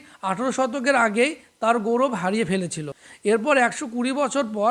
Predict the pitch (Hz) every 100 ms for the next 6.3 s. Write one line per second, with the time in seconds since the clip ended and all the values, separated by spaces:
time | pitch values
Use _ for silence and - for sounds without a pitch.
0 | 226 196 214 240 - 233 208 240 208 196
1 | 190 220 262 202 180 170 170 147 143 -
2 | _ _ - 196 233 262 - - 202 185
3 | 214 226 220 226 233 196 220 269 226 214
4 | 220 220 208 202 175 156 135 139 135 196
5 | 208 285 277 220 233 254 262 285 240 208
6 | 226 220 233